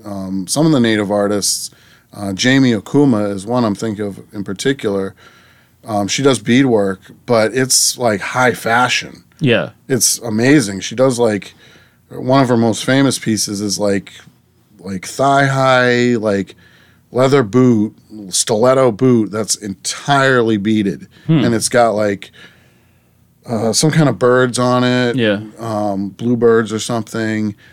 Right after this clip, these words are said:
Speaker 1: Uh, it's very colorful and it's precision, like, exquisitely crafted. And
Speaker 2: Yeah.
Speaker 1: it's just amazing. And it's taking that kind of stuff to the next level of, this is native art. This is also high fashion.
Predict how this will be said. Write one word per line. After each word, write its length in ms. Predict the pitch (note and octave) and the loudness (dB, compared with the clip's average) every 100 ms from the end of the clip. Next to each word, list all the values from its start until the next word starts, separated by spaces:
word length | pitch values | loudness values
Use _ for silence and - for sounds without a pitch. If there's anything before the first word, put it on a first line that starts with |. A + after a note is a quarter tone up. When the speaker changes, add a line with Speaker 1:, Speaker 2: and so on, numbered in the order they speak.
| _ - | _ -12
Speaker 1:
Uh, 300 | G#2+ G#2 G#2 | -6 -4 -2
it's 180 | G#2+ - | -4 -8
very 520 | B2 A#2 A#2 E3+ D#3+ | -10 -8 0 2 2
colorful 760 | - - C3 B2+ A#2+ B2+ B2 A2+ | 0 -4 -2 -2 -2 0 0 0
and 120 | G#2+ | -2
it's 180 | G2+ - _ _ | -4 -6 _ _
precision, 920 | - - - - F#3 F3+ D#3+ D3 A#2+ | -8 -4 -2 0 2 2 2 0 0
like, 360 | A2 G2 F#2+ - - _ _ _ _ _ _ | 0 0 -4 -8 -20 _ _ _ _ _ _
exquisitely 720 | D3+ - - F#3 F#3 C#3+ G#2+ G#2+ | -4 0 0 4 4 2 -2 -4
crafted. 640 | - A2+ G2+ - F2+ E2+ - | -2 -2 -2 -6 -16 -16 -12
And 120 | A#2 | -4
Speaker 2:
Yeah. 100 | G#2 | -2
Speaker 1:
it's 80 | F2 | 0
just 200 | B2 - | -2 -4
amazing. 640 | A#2 A2+ A2 G#2+ F#2 E2+ - _ - - _ _ | -4 0 0 0 -4 -12 -16 _ -20 -20 _ _
And 220 | C3+ A#2+ | 0 2
it's 180 | A2+ - | 2 0
taking 880 | - C#3 C3 C#3 B2 A#2+ A#2+ - A2 | 2 2 2 0 2 0 -4 -10 -2
that 260 | A#2+ A2 G2 G#2 _ | 0 0 -2 -12 _
kind 240 | - A#2+ A2+ | -6 -2 -2
of 60 | |
stuff 320 | - C3 B2 - | 0 0 -2 -4
to 60 | A2+ | -4
the 60 | G#2+ | 0
next 320 | A2 G2 - | 0 -2 -2
level 460 | A2 A#2+ G#2+ G2 | 2 4 4 0
of, 160 | G2 F2+ - - _ | -2 -6 -14 -20 _
this 200 | E3 D#3+ | -2 0
is 80 | E3+ | 2
native 340 | D3 C#3 A#2 | 2 2 0
art. 360 | C3 B2 G#2+ - | 2 2 0 -4
This 180 | B2+ - | -6 -4
is 100 | A#2 | -4
also 400 | B2 C#3+ C#3+ C3+ | -2 0 0 -2
high 240 | A2+ A#2+ | -2 -2
fashion. 680 | A2+ A#2+ A#2+ A2+ - G#2+ G2+ | -2 -2 0 -2 -4 -6 -6